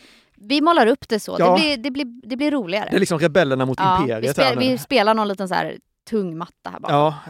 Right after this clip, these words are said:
Speaker 2: eh, och då är Mattias Frid någon så här Obi-Wan Kenobi.
Speaker 1: <laughs> Ja.
Speaker 2: <laughs> Och Reinfeldt får bli så här Darth Vader eller någonting.
Speaker 1: Ja, i hans, i hans syn så
Speaker 2: Ja.
Speaker 1: är det säkert så.
Speaker 2: Ja, exakt. Det kanske får folk att förstå det lite enklare.
Speaker 1: Mm.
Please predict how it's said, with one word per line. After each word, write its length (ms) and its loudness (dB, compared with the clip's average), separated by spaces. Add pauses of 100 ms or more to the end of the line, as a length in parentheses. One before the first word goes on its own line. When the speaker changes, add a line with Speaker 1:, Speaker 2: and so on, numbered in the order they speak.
Speaker 2:
eh, 80 -10
och 160 -4
då 140 2
är 80 0
Mattias 340 -6
Frid 240 -8
någon 120 -10
så 80 -10
här 120 -8
Obi-Wan 520 -4
Kenobi. 600 -8
Speaker 1:
<laughs> 160 -2 (920)
Ja. 160 -2 (140)
Speaker 2:
<laughs> 60 -20
Och 200 0
Reinfeldt 420 0
får 100 -6
bli 160 0
så 60 -4
här 60 -2
Darth 340 0
Vader 420 0
eller 140 0
någonting. 600 -2
Speaker 1:
Ja, 120 4
i 80 4
hans, 520 -2
i 80 2
hans 300 2
syn 180 4
så 60 2
Speaker 2:
Ja. 120 6
Speaker 1:
är 100 0
det 80 -2
säkert 280 -6
så. 60 -12
Speaker 2:
Ja, 80 -10
exakt. 380 -8
Det 60 -12
kanske 200 -8
får 80 -6
folk 260 -8
att 140 -12
förstå 260 -10
det 60 -10
lite 160 -8
enklare. 300 -12
Speaker 1:
Mm. 220 0